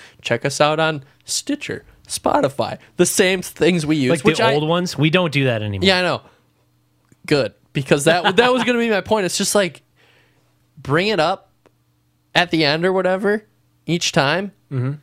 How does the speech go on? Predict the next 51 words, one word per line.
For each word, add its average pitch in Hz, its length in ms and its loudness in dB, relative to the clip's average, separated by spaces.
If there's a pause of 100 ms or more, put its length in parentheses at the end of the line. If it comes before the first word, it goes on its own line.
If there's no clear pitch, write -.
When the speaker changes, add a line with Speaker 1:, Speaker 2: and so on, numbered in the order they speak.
(560)
Speaker 1:
But 165 160 2
the 160 80 2
canned 170 420 2
ads, 151 500 0
like, 131 160 2
really 139 240 2
bug 123 300 0
me 107 160 -4
'cause 131 160 -2
they 135 100 2
do 139 140 2
it 127 80 0
every 120 140 -2
time. 131 240 0
It's 123 80 -6
just - 120 -6
like, 127 140 -2
"Oh, 156 100 2
great. 143 320 0
I 127 120 -2
know 139 180 0
the 135 80 -2
last 131 320 -2
fifteen 135 320 -2
minutes 139 340 -2
of 113 60 -4
this 117 240 0
are 117 80 2
gonna 123 220 0
be 113 120 -2
this, 123 280 -2
so 113 160 -4
I'll 120 80 -2
just 120 180 -4
skip 127 220 0
it 123 80 0
anyway." 123 480 -2 (720)
Which, 151 340 -4
granted, 175 460 0
for - 100 -2
them, 165 220 2
I'm 143 140 0
already 147 200 -2
subscribed 123 880 -2
to 120 200 2
the 113 260 -2 (720)
one 123 320 0
that's 110 220 -4
doing 120 340 -2
this, 117 480 -4
so, 117 560 -4